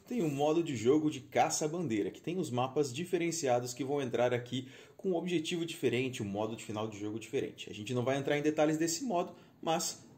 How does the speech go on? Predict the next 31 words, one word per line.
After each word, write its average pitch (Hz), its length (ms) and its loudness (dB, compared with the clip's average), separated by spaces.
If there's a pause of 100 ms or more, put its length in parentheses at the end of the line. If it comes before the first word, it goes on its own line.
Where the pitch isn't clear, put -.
a - 80 -4
gente 151 200 0
vai 151 140 6
comentar 147 420 2
um 147 80 0
pouquinho 127 640 -2
sobre 139 340 2
ele. - 200 -2
Digamos 147 300 2
que - 80 -6
você 175 140 -2
vai 156 300 4
escolher 135 460 2
então 110 360 -4
o 107 40 -10
modo 101 420 -4
normal, 127 440 2
Battle 107 280 0
Royale, 135 260 2
e - 20 -10
você 139 120 -8
vai 139 100 -4
escolher 147 360 -2
também 147 260 -2
um 175 160 -4
mapa 117 340 -2
baseado 123 500 0
na 131 120 -6
quantidade 117 800 -2
de 131 100 -14
jogadores. 120 720 -6